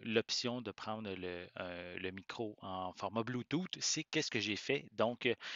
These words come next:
c'est avec ce petit, euh, cette petite application-là que j'enregistre cette vidéo actuellement.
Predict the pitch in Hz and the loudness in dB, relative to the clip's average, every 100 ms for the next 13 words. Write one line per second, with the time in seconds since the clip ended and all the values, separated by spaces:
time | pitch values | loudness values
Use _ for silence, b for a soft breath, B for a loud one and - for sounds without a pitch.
0 | B - - 123 107 117 - - 113 - | B 6 10 10 10 6 4 2 2 6
1 | - 120 117 113 95 92 92 90 90 104 | 6 6 -2 -2 0 0 0 -2 -2 -2
2 | - - 110 - - 98 104 101 127 - | -2 -2 -2 -2 -2 -2 -2 0 2 2
3 | 107 98 110 113 110 107 123 - - - | 0 4 4 4 4 4 2 0 -2 2
4 | 120 104 98 110 123 117 - 95 117 | 2 0 0 2 2 2 0 0 0